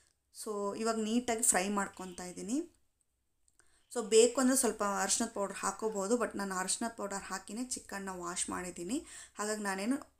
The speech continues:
ಅರಿಶಿನದ ಪೌಡರ್ ಹಾಕಕ್ಕೆ ಹೋಗಿಲ್ಲ. So, ಇದು ಚೆನ್ನಾಗಿ ಇವಾಗ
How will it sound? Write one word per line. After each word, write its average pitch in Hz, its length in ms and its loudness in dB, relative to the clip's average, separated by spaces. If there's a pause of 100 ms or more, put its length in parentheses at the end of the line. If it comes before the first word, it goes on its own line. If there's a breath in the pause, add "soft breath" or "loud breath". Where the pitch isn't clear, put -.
ಅರಿಶಿನದ 196 280 -8
ಪೌಡರ್ 185 260 -10
ಹಾಕಕ್ಕೆ - 420 -18
ಹೋಗಿಲ್ಲ. 175 280 -10 (640 loud breath)
So, 247 80 2
ಇದು 240 120 0
ಚೆನ್ನಾಗಿ 240 420 4
ಇವಾಗ 208 240 0